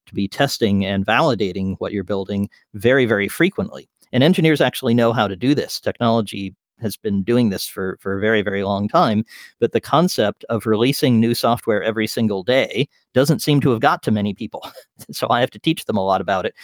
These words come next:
Uh, I'm just taking that up with a, um, long-established, um, uh, uh, technology business, uh, that, um,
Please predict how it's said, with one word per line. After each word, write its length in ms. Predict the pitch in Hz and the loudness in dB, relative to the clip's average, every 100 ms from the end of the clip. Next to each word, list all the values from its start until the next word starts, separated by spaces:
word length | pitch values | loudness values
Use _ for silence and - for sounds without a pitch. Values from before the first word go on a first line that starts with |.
| - _ | -20 _
Uh, 160 | 107 101 | -2 -2
I'm 140 | 107 110 | 0 -2
just 180 | 107 | -2
taking 240 | 123 107 113 | -2 0 2
that 160 | 107 | 4
up 160 | 110 - | 2 2
with 220 | 110 104 | 0 0
a, 280 | 104 104 104 | 2 2 2
um, 280 | 101 104 104 | 2 2 2
long-established, 1120 | 123 120 123 110 - 117 117 110 98 - - - | 2 4 4 2 2 2 2 0 -2 -4 -8 0
um, 400 | 113 101 101 110 - - _ - | 2 4 2 0 -8 -14 _ -2
uh, 420 | 107 101 104 104 - | 0 0 0 -2 -4
uh, 200 | 110 101 | -4 -2
technology 580 | - 120 117 110 101 104 | -2 0 2 4 2 0
business, 600 | 104 95 110 98 - - | 0 0 0 0 -2 -2
uh, 340 | 104 101 104 113 | -2 0 -2 -2
that, 300 | 107 - - | -4 -4 -2
um, 280 | 104 95 98 | 0 2 0